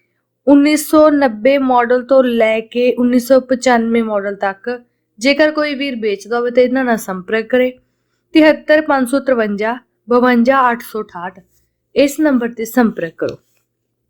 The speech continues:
ਡੈਂਪਰ ਟਰਾਲੀ ਵਿਕਾਊ ਹੈ ਜੀ, ਰੇਟ ਇੱਕ ਲੱਖ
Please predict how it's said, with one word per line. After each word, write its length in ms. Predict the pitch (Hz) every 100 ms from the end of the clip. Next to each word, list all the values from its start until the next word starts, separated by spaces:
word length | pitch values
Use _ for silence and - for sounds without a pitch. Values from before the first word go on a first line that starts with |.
| _ _ _ _ _ _ -
ਡੈਂਪਰ 520 | 240 294 277 269 339
ਟਰਾਲੀ 380 | 320 302 262 262
ਵਿਕਾਊ 480 | 247 240 220 226 254
ਹੈ 80 | 254
ਜੀ, 200 | 285 285
ਰੇਟ 240 | 254 240
ਇੱਕ 180 | 233 233
ਲੱਖ 260 | 233 233